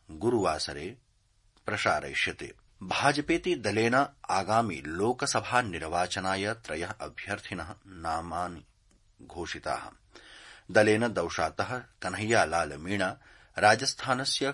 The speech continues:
करौली ढोलपुर लोकसभासनात् इंदु देवी जाटव च नाम्नि उद्घोषिता। थुना ओजम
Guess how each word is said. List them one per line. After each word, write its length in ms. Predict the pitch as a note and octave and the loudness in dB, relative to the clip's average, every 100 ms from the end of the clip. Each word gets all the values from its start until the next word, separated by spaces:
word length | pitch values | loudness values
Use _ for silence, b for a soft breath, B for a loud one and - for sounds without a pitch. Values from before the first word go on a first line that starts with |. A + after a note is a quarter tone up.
| - | 0
करौली 480 | F#2+ F#2+ G2+ F#2 - - | 2 2 2 -2 -6 -14
ढोलपुर 640 | - F#2 G#2 G2+ A2+ G2+ | -4 0 0 -2 -2 -2
लोकसभासनात् 1200 | D#2 E2+ F#2+ F2+ - E2 D#2+ D2+ D2+ D#2+ F2+ E2 B B B - | -2 -2 -2 -4 -6 -8 -8 -8 -4 0 0 -2 B B B -6
इंदु 400 | A#2 B2 C3+ C3+ | -4 -2 0 0
देवी 380 | F2 E2+ F2 F2+ | 0 0 -2 -4
जाटव 580 | D2+ C#2+ C#2+ E2+ F#2 G2+ - | -6 -6 -6 -6 -6 -8 -8
च 80 | - - | -10 -12
नाम्नि 440 | F2 E2 D2 D2+ - | -8 -6 -6 -10 -14
उद्घोषिता। 760 | E2 D#2 - F2 - - C#2+ - _ - - B B B B B _ | -14 -14 -10 -8 -8 -4 -4 -6 _ -20 -20 B B B B B _
थुना 400 | - C#3+ D3 D3 - | -4 4 4 4 2
ओजम 480 | A2 G#2+ A#2 C3 | 2 4 2 0